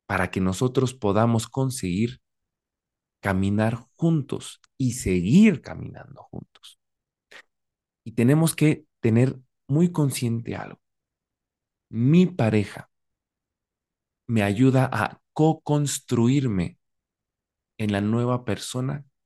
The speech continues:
que voy a llegar a ser. Como también yo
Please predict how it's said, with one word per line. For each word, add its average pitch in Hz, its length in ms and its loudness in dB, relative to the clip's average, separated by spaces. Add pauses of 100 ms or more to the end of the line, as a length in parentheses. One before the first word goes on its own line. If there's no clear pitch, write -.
(180)
que - 100 -4
voy 92 400 -4
a 95 100 -10
llegar 87 480 -6
a - 120 -12
ser. 120 220 -6 (1000)
Como 165 420 4
también 113 840 2 (580)
yo 120 640 4